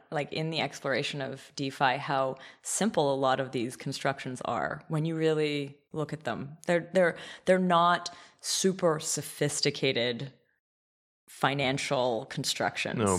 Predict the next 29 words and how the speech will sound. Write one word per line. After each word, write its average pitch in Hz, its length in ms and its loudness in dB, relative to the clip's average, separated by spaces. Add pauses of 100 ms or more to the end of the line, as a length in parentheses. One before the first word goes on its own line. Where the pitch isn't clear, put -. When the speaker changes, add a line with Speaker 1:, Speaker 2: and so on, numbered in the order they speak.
Speaker 2:
by 95 180 6
no 95 180 4
means. 90 340 0
And 95 120 2
there's 92 200 4
no, 98 240 4
like, 90 460 2 (400)
super 101 520 6
innovative, 92 800 4
uh, 90 240 6
you 87 180 2
know, 85 400 0 (280)
kind 90 220 0
of 85 200 -2 (180)
reputation 107 920 2
marketplace 92 800 4
ideas 90 500 4
being 90 220 2
implemented 87 580 2
or 90 80 6
anything 90 380 -2
like 87 180 0
that. 85 220 0
It's 85 160 -4
just - 340 -2 (320)
Speaker 1:
Yeah. 98 60 4
Speaker 2:
over 87 200 2
collateralization 82 1400 -2
and 85 140 -12